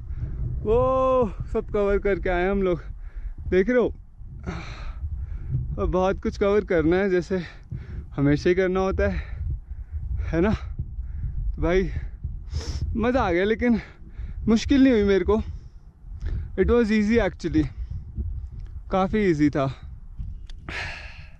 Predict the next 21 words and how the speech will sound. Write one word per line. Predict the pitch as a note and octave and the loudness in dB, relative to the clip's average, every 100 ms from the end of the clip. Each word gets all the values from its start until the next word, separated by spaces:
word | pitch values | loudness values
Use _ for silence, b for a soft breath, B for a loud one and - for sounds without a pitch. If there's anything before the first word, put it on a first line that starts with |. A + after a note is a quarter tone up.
| B - - - B B B B - - - C#3 | B -20 -18 -12 B B B B -12 -18 -10 2
जब | F#3 G#3+ | 4 6
हमने | G#3+ A3 | 4 2
गाटा | F#3+ F#3 F3 G#3 | 2 2 2 2
Loop | G#3 G3 | 0 -2
शुरू | - F#3+ G3+ | -4 0 2
किए | G3+ F#3 | 4 4
थे | F3+ | 2
ना, | F#3+ F#3+ - - - - - - - - - B B B - - | -2 -2 -6 -12 -12 -12 -14 -12 -12 -10 -12 B B B -6 -2
तो | G3 | 2
फिफ्टी | G#3+ G3 A#3 | 2 2 4
वन | G#3+ G#3 | 4 4
kilometers | G3+ G3 F#3+ F3 F3 D#3+ | 4 4 4 2 0 0
था | F3 | -2
पांग, | D#3 C3 A#2+ B2 B B B B B B B B - | 0 0 0 -2 B B B B B B B B 2
जो | F3 | 4
हमारी | F#3+ F3+ | 6 6
आज | F#3+ F3 E3 | 6 4 0
की | - A3 F#3+ B B B - B B | -2 0 0 B B B -12 B B
डेस्टिनेशन | B - F3+ - F#3 F3+ E3+ F#3 | B 2 2 4 6 6 6 4
है | F3+ | 4
कि | F3 G3 F#3+ | 4 2 0